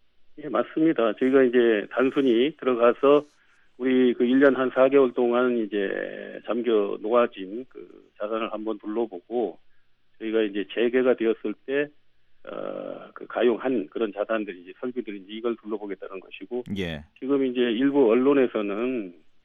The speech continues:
Speaker 1: 일부 기계가 아니면 그 상품이, 어, 주변국으로 이제 흘러 뭐 이렇게 유통되어지고 있다, 이런 어떤 보도들도 간혹 있지 않습니까?
Speaker 2: 예.
Speaker 1: 뭐 그런 것들을 확인하기 위한
Speaker 2: 음.
Speaker 1: 단순한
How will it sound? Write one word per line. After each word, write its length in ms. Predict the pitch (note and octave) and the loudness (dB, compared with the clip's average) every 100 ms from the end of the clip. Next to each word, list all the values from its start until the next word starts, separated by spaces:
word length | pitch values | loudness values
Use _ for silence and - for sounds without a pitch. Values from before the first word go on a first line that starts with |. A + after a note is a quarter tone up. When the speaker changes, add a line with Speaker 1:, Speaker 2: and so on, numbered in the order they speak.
| _ | _
Speaker 1:
일부 380 | A2+ B2 B2 A2+ | -8 -4 -2 -4
기계가 760 | - G#2+ B2+ A#2+ G2+ F#2+ B2+ D3 _ - - | -6 -2 0 2 0 0 -4 -8 _ -20 -12
아니면 260 | G2+ A2 | -8 -6
그 100 | G2 F#2+ | -6 -8
상품이, 600 | C#3+ C#3 A2+ A2 A#2 A#2+ A#2+ - - _ _ _ | -8 -6 -4 0 2 2 -2 -16 -20 _ _ _
어, 220 | - F2+ F2+ | -18 -16 -12
주변국으로 600 | - B2+ B2 G#2+ G2+ A#2 | 0 2 4 0 -2 -2
이제 140 | A#2 G#2+ | 0 -2
흘러 500 | - C3 A2+ G2+ G2 - F2 | -4 2 4 4 0 -6 -14
뭐 140 | F#2+ F#2 | -12 -10
이렇게 300 | F2+ - - F2 - - _ _ _ - | -10 -10 -12 -12 -14 -18 _ _ _ -14
유통되어지고 640 | A#2+ C#3+ C3 B2 G#2+ G2+ | -4 0 2 2 2 -2
있다, 220 | G2 G2 | -2 -2
이런 240 | G2 B2+ C3 | 0 0 -2
어떤 260 | A2+ A2 | -4 -8
보도들도 480 | G2+ A2+ A2 G2+ F#2+ | -6 -4 -4 -6 -10
간혹 300 | G#2+ G2 G2 | -8 -6 -6
있지 140 | F#2+ A2 | -6 -6
않습니까? 500 | G2+ F#2 F2+ G2+ F#2+ | -6 -10 -12 -6 -6
Speaker 2:
예. 240 | D#2+ D2 _ _ _ | -6 -10 _ _ _
Speaker 1:
뭐 80 | - | -8
그런 240 | - C3+ | 0 2
것들을 300 | C#3+ - A#2+ A#2 | 0 -2 -4 -4
확인하기 580 | - F3+ D#3 D3 C#3+ | -4 -2 0 0 0
위한 220 | A2 G#2 A2 | 2 2 0
Speaker 2:
음. 120 | F2+ | -4
Speaker 1:
단순한 440 | G#2 A2 A#2+ G#2+ | -6 -4 -2 -2